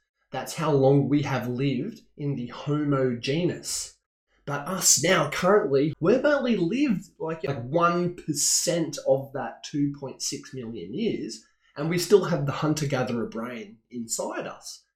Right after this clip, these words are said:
And its whole purpose is to make us survive. So today, we've got all these sugary foods, but the brain does not know the difference between a handful of blueberries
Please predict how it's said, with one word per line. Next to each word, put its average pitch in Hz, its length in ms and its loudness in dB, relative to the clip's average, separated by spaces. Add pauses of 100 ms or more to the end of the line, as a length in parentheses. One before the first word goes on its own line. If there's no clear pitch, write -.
(220)
And 247 120 -4
its - 180 -4
whole 233 340 2
purpose 208 600 2
is 147 160 0
to 143 80 -6
make 151 280 -6 (120)
us - 420 -10 (280)
survive. 113 560 -8 (640)
So 135 320 -6 (580)
today, 180 1040 0 (200)
we've 151 140 -4
got - 300 0
all 247 300 -2
these 190 240 -4
sugary 190 600 4
foods, 170 840 0 (220)
but 175 220 -2
the 143 120 4
brain 180 440 2
does 120 220 0
not 143 340 0
know 139 260 4
the 107 140 -6
difference 214 640 -4
between 117 680 -8 (100)
a 117 40 -10
handful 147 640 -4
of 101 120 -12
blueberries 175 1000 2